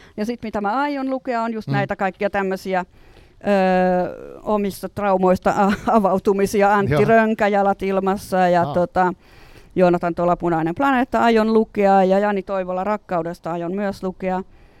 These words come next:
Speaker 1: Seuraan sitä kans Instassa. Et eiköhän tässä ollut pari vinkkiä.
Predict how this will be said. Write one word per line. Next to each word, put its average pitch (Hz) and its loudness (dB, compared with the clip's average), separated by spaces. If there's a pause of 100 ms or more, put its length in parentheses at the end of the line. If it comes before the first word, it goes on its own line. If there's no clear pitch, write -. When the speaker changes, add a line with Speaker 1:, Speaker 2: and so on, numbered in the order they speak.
(160)
Speaker 1:
Seuraan 180 -8
sitä 180 -12
kans 180 -10
Instassa. 180 -8 (720)
Et - -14
eiköhän 226 -6
tässä 220 0
ollut 190 0
pari 190 0
vinkkiä. 185 -2